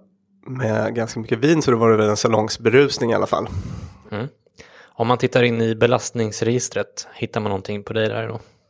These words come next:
Speaker 1: Nej, det gör man inte.
Speaker 2: Vad läser du för något?
Speaker 1: Eh, jag läser mycket faktiskt, och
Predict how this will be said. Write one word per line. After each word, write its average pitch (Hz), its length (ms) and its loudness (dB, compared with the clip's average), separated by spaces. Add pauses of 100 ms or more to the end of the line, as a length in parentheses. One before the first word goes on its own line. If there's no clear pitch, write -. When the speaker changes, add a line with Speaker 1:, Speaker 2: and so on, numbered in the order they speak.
(160)
Speaker 1:
Nej, 123 420 2
det - 100 -4
gör 117 80 0
man 113 100 -4
inte. 113 220 -10 (1500)
Speaker 2:
Vad 107 320 4
läser 104 320 2
du 113 40 0
för - 100 -8
något? - 200 -10 (1400)
Speaker 1:
Eh, 127 100 0
jag 139 140 4
läser 180 240 4
mycket 180 420 0
faktiskt, - 500 -2
och - 400 -8